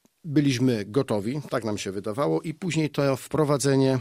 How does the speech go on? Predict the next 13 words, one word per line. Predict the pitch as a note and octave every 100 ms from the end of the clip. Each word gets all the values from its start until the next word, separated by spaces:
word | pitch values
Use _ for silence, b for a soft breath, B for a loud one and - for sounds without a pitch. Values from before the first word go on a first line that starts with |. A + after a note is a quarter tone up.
| -
e, | B2+ A#2+ A2+ A2 A2+
również | A#2 B2 C3 -
potwierdziło, | - D3 - B2 A2+ B2 B2 B2+ B B D3 B
że, | A2 A2+ A2
że, | A#2 A#2
że | A2 A#2+
jesteśmy | A2+ C3 B2+ A2+
gotowi. | A#2+ B2 A#2+ A#2
Tego | A2+
dwunastego | G#2+ A2+ A#2+ C3 B2+
października | A#2 A#2 A2 A2 C3 B2 B2 A#2
to | A#2+
było | A#2 A#2